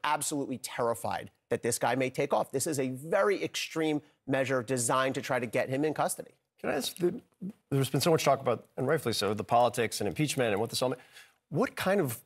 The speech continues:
Speaker 2: legal, uh, liability does he have, right? What's he
Speaker 1: Yeah.
Speaker 2: facing?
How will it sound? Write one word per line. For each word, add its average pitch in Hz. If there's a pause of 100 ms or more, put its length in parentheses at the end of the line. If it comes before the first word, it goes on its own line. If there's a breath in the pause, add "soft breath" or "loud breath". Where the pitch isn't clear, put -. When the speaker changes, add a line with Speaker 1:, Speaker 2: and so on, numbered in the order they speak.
(140)
Speaker 2:
legal, 127 (260)
uh, 110 (680)
liability 104
does 85
he -
have, 80
right? 85
What's 180
he 214
Speaker 1:
Yeah. 151
Speaker 2:
facing? -